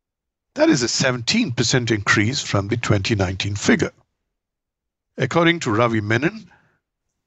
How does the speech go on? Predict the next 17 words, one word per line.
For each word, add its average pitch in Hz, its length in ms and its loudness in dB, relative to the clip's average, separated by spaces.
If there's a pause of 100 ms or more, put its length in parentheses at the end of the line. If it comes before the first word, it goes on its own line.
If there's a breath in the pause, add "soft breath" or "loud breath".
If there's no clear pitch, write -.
(180)
Managing 113 360 0
Director 117 400 2
of 135 180 2
the 107 80 -4
Monetary 107 420 0
Authority 107 400 0
of 90 80 -4
Singapore, 135 500 0 (880)
this - 240 4
was 123 160 0
driven 139 340 -2
by 113 140 2
strong 175 520 0
inflows 117 640 0
into 104 240 -2
traditional 151 800 -2
and 110 240 -4